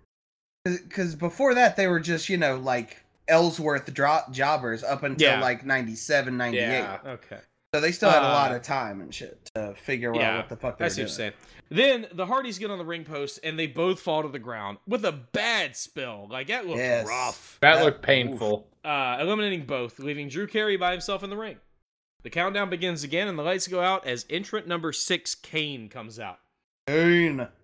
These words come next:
Speaker 2: Kane circles the ring as Drew freaks out. Drew tries to shake Kane's hand and then <laughs> offers him money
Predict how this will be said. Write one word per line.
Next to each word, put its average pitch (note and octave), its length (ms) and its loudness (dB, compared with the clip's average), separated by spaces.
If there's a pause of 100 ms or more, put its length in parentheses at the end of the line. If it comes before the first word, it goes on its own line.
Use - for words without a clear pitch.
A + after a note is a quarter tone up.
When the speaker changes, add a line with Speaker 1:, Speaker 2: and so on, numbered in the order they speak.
(160)
Speaker 2:
Kane A3 280 -4
circles G#3 340 -4
the D#3+ 80 -8
ring D3 260 -6
as A#2+ 120 -10
Drew C3+ 180 -10
freaks B2+ 320 -8
out. G#2+ 320 -4
Drew D#3+ 180 -2
tries G#3+ 220 -2
to F3 80 -6
shake F3+ 340 -4
Kane's F3 380 -8
hand B2+ 380 -6
and C3+ 100 -10
then D#3+ 140 -6
<laughs> - 20 -14
offers E3+ 480 -4
him E3+ 400 -4
money C#3+ 520 -4